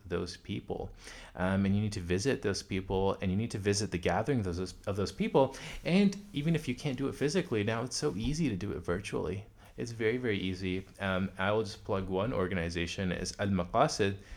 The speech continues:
um, out of Pennsylvania, which Sheikh Yahya Rodis. Um, I have actually never physically been there. I have been following, they have an online podcast, they have live streams almost every single day on their Facebook, YouTube, Telegram. Um,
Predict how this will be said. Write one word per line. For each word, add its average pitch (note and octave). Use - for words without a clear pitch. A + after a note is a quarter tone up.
um, F2+
out F#2+
of G2
Pennsylvania, A2+
which G#2+
Sheikh G2+
Yahya G#2
Rodis. A2+
Um, G2
I F#2+
have A#2
actually A2
never F#2+
physically G#2+
been F#2+
there. F2+
I F#2+
have A#2
been G#2+
following, G#2
they F#2+
have F2+
an F2
online F2
podcast, A#2+
they G#2
have F#2
live F#2+
streams G2+
almost F#2+
every F#2+
single F2
day E2+
on F2
their E2
Facebook, A#2
YouTube, G#2
Telegram. G2+
Um, F2+